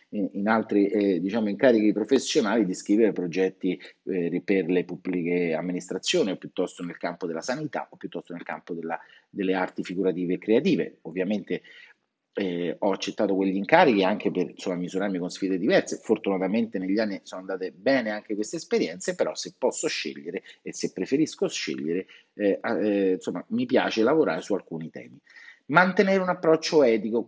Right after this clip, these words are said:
Quando si parla di fondi europei troverete sempre due categorie, eh, tra le tante. Chi non ci crede, chi è dubbioso, chi è scettico, ma ovviamente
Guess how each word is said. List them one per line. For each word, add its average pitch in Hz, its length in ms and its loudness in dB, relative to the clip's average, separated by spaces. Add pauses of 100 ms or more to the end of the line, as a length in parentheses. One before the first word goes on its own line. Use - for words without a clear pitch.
Quando 185 360 2
si 127 140 -4
parla 139 200 2
di 117 100 -4
fondi 127 260 -4
europei 135 680 2
troverete 113 380 0
sempre 117 580 -2
due 98 200 -4
categorie, 92 720 -4
eh, 85 640 -12
tra - 140 -10
le 87 100 -6
tante. 78 540 -8 (460)
Chi 180 560 2
non 92 140 -10
ci 110 200 -2
crede, 160 560 8
chi 101 320 -2
è - 80 -14
dubbioso, 127 560 4
chi 90 180 -4
è 82 60 -2
scettico, 127 720 2
ma 95 140 -6
ovviamente 92 640 -4